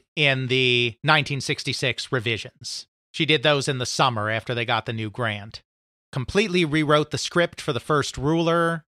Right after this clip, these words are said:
reduced the number of rounds to thirty, condensed the messages. I think they're trying to make it a little more time management friendly.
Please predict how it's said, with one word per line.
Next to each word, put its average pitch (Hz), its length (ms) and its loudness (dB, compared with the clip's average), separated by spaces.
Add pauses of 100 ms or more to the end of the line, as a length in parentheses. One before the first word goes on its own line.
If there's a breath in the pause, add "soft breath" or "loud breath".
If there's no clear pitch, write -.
(360)
reduced 135 680 2
the 143 80 0
number 135 540 2
of 120 560 2
rounds 139 640 2
to 127 140 -2
thirty, 151 680 0 (540)
condensed 151 600 2
the 131 80 0
messages. 135 840 0
I 127 120 -4
think 135 180 -2
they're 123 120 0
trying 131 320 2
to 123 60 -4
make 127 220 2
it 120 240 0
a 139 60 -2
little 131 180 2
more 120 480 2
time 131 280 6
management 120 480 2
friendly. 120 640 2